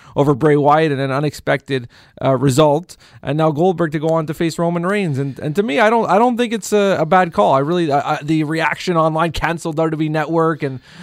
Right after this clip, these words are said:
the, the overreaction of fans on social media, I think it was, it's too much. Uh, I,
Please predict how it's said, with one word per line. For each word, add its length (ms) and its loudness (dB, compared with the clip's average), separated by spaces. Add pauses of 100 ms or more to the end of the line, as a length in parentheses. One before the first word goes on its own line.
(140)
the, 280 2
the 140 2
overreaction 720 2
of 100 -4
fans 320 0
on 120 -4
social 300 -2
media, 460 -2 (800)
I 120 4
think 120 2
it 40 0
was, 240 0
it's 260 -4
too 160 2
much. 580 -2
Uh, 380 0
I, 140 -2